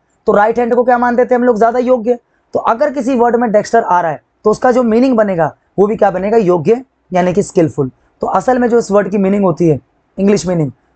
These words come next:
वो क्या होती है, वो होती है आपकी skillful। ध्यान रखना, क्यों? क्योंकि पहले के ज़माने में क्या होता था, right hand को ज़्यादा अच्छा माना जाता था, जबकि left hand को क्या माना जाता था, ख़राब। तो जिस शब्द के अंदर भी dexter आ जाए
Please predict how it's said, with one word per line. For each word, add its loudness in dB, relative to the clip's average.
वो 0
क्या 2
होती -2
है, -2
वो 2
होती 0
है 2
आपकी -2
skillful। -6
ध्यान 2
रखना, -12
क्यों? 0
क्योंकि 0
पहले 2
के 0
ज़माने 0
में 0
क्या 2
होता 0
था, 0
right 0
hand -4
को -4
ज़्यादा 0
अच्छा -2
माना 0
जाता 0
था, -2
जबकि 0
left 0
hand -2
को 0
क्या 2
माना 0
जाता 0
था, -2
ख़राब। -2
तो -2
जिस 0
शब्द -2
के 0
अंदर 2
भी 0
dexter 0
आ 2
जाए -4